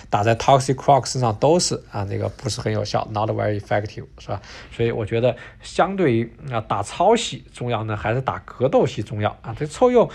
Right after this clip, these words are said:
也能打赢超系，只不过，只不过没有 Mark 打得那么妥，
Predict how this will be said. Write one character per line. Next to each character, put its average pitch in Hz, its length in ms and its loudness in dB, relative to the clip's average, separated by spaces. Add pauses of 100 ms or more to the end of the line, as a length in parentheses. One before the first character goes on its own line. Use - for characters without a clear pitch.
(220)
也 120 180 4
能 110 200 0
打 - 260 0
赢 101 160 -6
超 113 260 2
系， - 280 -8
只 - 180 -4
不 110 100 -6
过， 131 80 -8
只 131 180 -8
不 113 60 -4
过 135 100 0
没 123 120 -2
有 143 100 2
Mark 143 320 2
打 95 200 -2
得 113 60 -2
那 135 40 -2
么 156 100 -2
妥， 98 420 -4